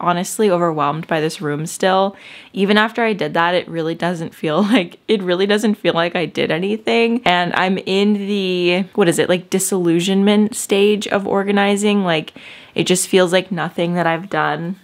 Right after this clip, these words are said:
has made any sort of difference. <sighs> Yeah. And, like, normally when I clean this room, I just, like, shove everything in the closet and it's, like, suddenly clean again and it feels, like, really good. <laughs> But obviously that's not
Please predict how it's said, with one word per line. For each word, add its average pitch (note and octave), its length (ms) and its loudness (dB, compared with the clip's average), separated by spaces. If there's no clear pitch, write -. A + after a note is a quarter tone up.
has F#3 240 0
made E3+ 180 0
any D#3 240 -2
sort E3+ 240 0
of E3 120 -4
difference. G#3+ 680 -2
<sighs> - 280 2
Yeah. D#3+ 460 2
And, A3+ 100 2
like, A3+ 140 0
normally G#3 420 0
when B3 140 0
I A#3 80 2
clean G#3+ 240 -2
this F3+ 240 -4
room, D#3 380 -2
I F#3 80 2
just, F#3 200 -4
like, G#3+ 140 2
shove D#3 300 0
everything E3 380 -4
in D#3+ 100 -4
the E3 80 -6
closet D#3+ 480 -2
and F3 140 -2
it's, - 160 -8
like, D#3+ 100 -4
suddenly D#3+ 400 -4
clean D#3 240 -6
again A#3 300 0
and B3+ 100 4
it - 140 0
feels, F3 320 -2
like, F3+ 200 -4
really D#3 180 -2
good. F3 400 0
<laughs> C4 180 2
But G3 280 2
obviously F3 840 0
that's E3 320 -4
not D#3+ 540 -2